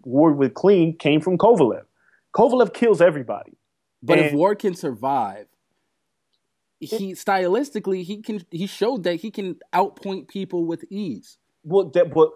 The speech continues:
Speaker 1: that's, that's great. But against somebody like Kovalev, whose boxing ability is severely underrated. People talk about this guy as a knockout artist. Go back and watch the Bernard Hopkins fight. And
Speaker 2: I was
Speaker 1: watch
Speaker 2: just about to say that fight.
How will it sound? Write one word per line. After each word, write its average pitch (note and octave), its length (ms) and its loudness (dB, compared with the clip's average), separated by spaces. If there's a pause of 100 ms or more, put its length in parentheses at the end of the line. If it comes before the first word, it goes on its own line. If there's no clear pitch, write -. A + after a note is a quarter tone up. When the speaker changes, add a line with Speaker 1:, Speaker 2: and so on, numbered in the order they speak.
(140)
Speaker 1:
that's, F3 380 2
that's E3 320 0
great. C3+ 500 -2
But D3 260 2
against D#3 380 -2
somebody E3 380 0
like C3 240 2
Kovalev, D3+ 440 4
whose C#3+ 200 -2
boxing C#3+ 680 0 (200)
ability C3 500 2
is A#2 100 -6
severely D3 600 2
underrated. B2 560 0
People F#3 220 0
talk F#3+ 160 6
about E3+ 200 2
this D3+ 120 -6
guy D#3 120 6
as C3+ 120 4
a - 40 -6
knockout C#3+ 380 2
artist. A2 260 -2 (300)
Go C#3+ 160 4
back F#3 240 4
and F#3 100 -2
watch E3+ 160 2
the D#3+ 60 -8
Bernard D3+ 400 -2
Hopkins D3+ 340 0
fight. C3 120 2
And A#2+ 120 -4
Speaker 2:
I - 40 2
was C3 120 4
Speaker 1:
watch - 40 -14
Speaker 2:
just C3+ 160 -6
about C3 240 -4
to C#3+ 60 -10
say D#3 180 -8
that G#2 180 -14
fight. G2 220 -18